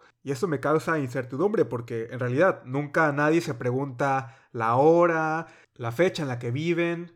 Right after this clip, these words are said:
Los enfermeros son los que llevan, eh, el calendario de los tratamientos y son los que buscan a los pacientes. Y este ingrediente va a ser una pieza importantísima en el gran misterio que rodea al personaje de, de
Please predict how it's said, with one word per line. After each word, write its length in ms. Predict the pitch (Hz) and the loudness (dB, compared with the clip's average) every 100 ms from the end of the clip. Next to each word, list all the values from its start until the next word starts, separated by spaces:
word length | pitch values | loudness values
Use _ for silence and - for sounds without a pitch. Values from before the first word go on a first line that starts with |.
| - | -6
Los 320 | 139 131 123 | 0 0 -2
enfermeros 500 | 131 135 139 180 165 | -4 -2 2 4 4
son 120 | 156 | 2
los 100 | 156 | 0
que 120 | 139 | -2
llevan, 360 | 131 143 143 135 | 0 2 2 -2
eh, 240 | 120 117 117 | -6 -6 -4
el 180 | 120 | -6
calendario 720 | 123 131 123 123 139 139 135 131 | -6 -4 -4 0 0 0 0 -2
de 80 | 113 | -2
los 140 | 117 | -6
tratamientos 920 | 120 113 113 127 156 151 175 214 - _ _ - | -10 -10 -6 -4 -4 -4 -4 -4 -6 _ _ -18
y 100 | 139 | -12
son 200 | 135 127 | -8 -6
los 160 | 123 | -6
que 240 | 120 113 110 | -8 -10 -4
buscan 400 | 127 147 - 110 | -2 -2 -4 -10
a 60 | |
los 160 | 110 110 | -10 -14
pacientes. 720 | 110 - 135 147 170 190 - _ _ _ | -16 -10 -10 -8 -8 -8 -10 _ _ _
Y 140 | 131 | -6
este 240 | 127 123 139 | -6 -4 -4
ingrediente 600 | 123 117 110 117 117 123 | -2 -4 -4 -6 -4 -4
va 100 | 113 | -6
a 40 | |
ser 160 | 131 127 | -8 -8
una 240 | 127 - | -8 -10
pieza 320 | 143 147 - | -8 -8 -6
importantísima 1600 | 156 131 127 127 120 127 131 127 123 180 185 202 185 190 190 190 - | -6 -6 -6 -6 -8 -8 -8 -8 -10 -8 -8 -8 -4 -2 -2 -4 -10
en 320 | 131 127 120 | -10 -6 -4
el 340 | 117 113 113 120 | -4 -6 -8 -10
gran 380 | 135 131 135 | -4 -4 -4
misterio 800 | 139 120 120 147 131 127 120 117 117 - _ - | -6 -6 -6 -6 -4 -4 -4 -4 -8 -20 _ -12
que 120 | 117 | -8
rodea 520 | 113 110 120 120 117 | -8 -6 -2 0 -2
al 220 | 117 110 | -4 -8
personaje 440 | 113 113 117 117 120 | -10 -10 -8 -6 -8
de, 200 | 107 98 | -12 -14
de 200 | 110 | -14